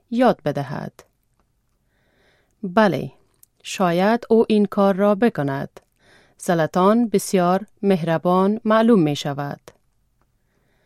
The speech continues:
بسیار سختگیر ولی مهربان. با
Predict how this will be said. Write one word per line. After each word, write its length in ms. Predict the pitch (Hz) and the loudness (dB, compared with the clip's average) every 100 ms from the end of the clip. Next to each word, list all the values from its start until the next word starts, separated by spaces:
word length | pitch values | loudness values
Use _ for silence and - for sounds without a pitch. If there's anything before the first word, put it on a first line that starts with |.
| _ _ _ - 175 | _ _ _ -18 -2
بسیار 440 | 202 - - 202 143 | -2 0 2 2 0
سختگیر 760 | - 156 - 156 175 208 254 - _ _ - | -4 -10 -8 -4 -2 0 -2 -8 _ _ -12
ولی 560 | 165 156 170 190 208 | -8 -4 0 0 0
مهربان. 720 | 226 220 208 214 220 214 143 - _ _ _ _ _ _ _ _ _ _ _ _ _ _ _ _ | -2 -2 -2 -2 0 0 0 -6 _ _ _ _ _ _ _ _ _ _ _ _ _ _ _ _
با 120 | - | 0